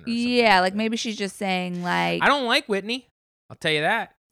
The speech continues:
Speaker 2: Why don't you like Whitney?
Speaker 1: Uh, she just comes off, I just don't like
Speaker 2: She's a little bit of a tryhard?
Speaker 1: Yeah, and I, I'm just, like, not a fan of it. I don't know. I, the, you know, she was, said some disparaging remarks about Derek X in the first couple of episodes, and
Speaker 2: Did she?
Speaker 1: Yeah, there
Speaker 2: I
Speaker 1: was,
Speaker 2: didn't
Speaker 1: like,
Speaker 2: catch
Speaker 1: something where she
Speaker 2: those.
Speaker 1: was, like, telling everybody that Derek X doesn't clean up after himself and,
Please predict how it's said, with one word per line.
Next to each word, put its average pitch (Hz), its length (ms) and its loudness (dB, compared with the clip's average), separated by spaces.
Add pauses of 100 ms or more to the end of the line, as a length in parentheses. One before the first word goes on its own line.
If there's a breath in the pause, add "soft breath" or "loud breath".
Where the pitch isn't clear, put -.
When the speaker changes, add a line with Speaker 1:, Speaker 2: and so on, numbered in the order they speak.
Speaker 2:
Why 208 220 -2
don't 370 100 -4
you 392 100 -8
like 381 160 -6
Whitney? 370 340 -4
Speaker 1:
Uh, 139 320 -2
she - 180 -12
just 156 220 -12
comes 156 280 -8
off, 139 400 0
I 143 120 -6
just 147 240 -12
don't 143 180 -6
like 123 240 -6
Speaker 2:
She's 220 140 -8
a 196 40 -6
little 196 160 -4
bit 185 120 -6
of 180 80 -10
a 175 40 -14
tryhard? 202 540 -4
Speaker 1:
Yeah, 143 500 -6
and 127 120 -8
I, 135 80 -10
I'm 135 260 -8
just, 147 220 -10
like, 139 200 -8
not 123 220 -6
a 117 60 -8
fan 117 400 -10
of 113 180 -14
it. 110 160 -10
I 113 80 -10
don't 123 160 -10
know. 110 320 -10
I, 113 280 -10
the, 120 280 -12
you 123 140 -14
know, 110 180 -12
she 123 240 -14
was, 117 260 -16 (240)
said 139 240 -10
some 123 140 -10
disparaging 117 640 -4
remarks 110 400 -12
about 107 260 -8
Derek 107 360 -8
X 107 340 -12
in 110 80 -16
the 101 80 -16
first 110 300 -12
couple 107 260 -12
of 104 140 -16
episodes, 101 760 -14
and 98 100 -18
Speaker 2:
Did 262 280 0
she? 190 520 -2
Speaker 1:
Yeah, 311 300 2
there 226 160 -2
Speaker 2:
I - 40 2
Speaker 1:
was, 302 80 0
Speaker 2:
didn't - 20 2
Speaker 1:
like, - 100 0
Speaker 2:
catch - 60 -10
Speaker 1:
something 254 300 0
where 190 180 0
she 233 80 -6
Speaker 2:
those. 214 80 -8
Speaker 1:
was, 185 120 -10
like, 175 160 -6
telling 147 360 -6
everybody 139 320 -8
that 120 160 -14
Derek 120 260 -8
X 113 180 -10
doesn't 117 200 -12
clean 107 240 -14
up 104 120 -14
after 95 300 -12
himself 95 640 -14
and, 90 300 -20